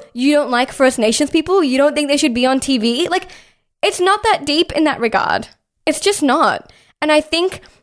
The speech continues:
people are getting really caught up in identity politics. Brooke is an influencer <laughs> and Abby is an influencer, and they are beefing, and it has relevance in conversations around white feminism, for sure. But, like, it's really not that important.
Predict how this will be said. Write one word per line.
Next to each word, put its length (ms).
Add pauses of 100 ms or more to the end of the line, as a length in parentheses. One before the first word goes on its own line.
people 300
are 100
getting 420
really 300
caught 320
up 240 (380)
in 100
identity 560
politics. 680 (360)
Brooke 240
is 120
an 100
influencer 800 (300)
<laughs> 340
and 160
Abby 300
is 100
an 100
influencer, 760 (420)
and 180
they 120
are 100
beefing, 600
and 160
it 100
has 240
relevance 560
in 160
conversations 580
around 200
white 200
feminism, 520 (360)
for 120
sure. 360 (680)
But, 180
like, 460 (140)
it's 200
really 260
not 200
that 120
important. 440